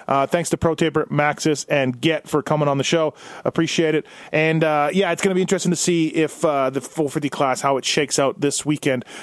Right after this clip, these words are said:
We obviously have Anderson, who just needs a, I think if Marv wins, and I think Eli's gonna win. I mean, Eli's been the fastest guy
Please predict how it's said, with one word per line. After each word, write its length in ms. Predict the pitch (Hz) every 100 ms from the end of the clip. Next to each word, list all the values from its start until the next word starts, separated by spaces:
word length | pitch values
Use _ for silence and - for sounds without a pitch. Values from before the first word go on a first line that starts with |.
| -
We 140 | 143 143
obviously 380 | 147 143 147 131
have 200 | 143 135
Anderson, 380 | 135 135 147
who 80 | 135
just 240 | 131 143 151
needs 180 | 135
a, 140 | 131 120
I 60 |
think 160 | 127 143
if 100 | 120
Marv 320 | 135 151 165
wins, 440 | 165 160 135 143 - _ - _ _
and 120 | 151 165
I 60 |
think 200 | 202 180
Eli's 320 | 175 165 135
gonna 180 | 135 123
win. 240 | 127 147 123
I 60 |
mean, 220 | 120 123
Eli's 320 | 135 135 120 113
been 360 | 135 127 117
the 100 | 127
fastest 440 | - 139 120 120 -
guy 360 | 131 117 110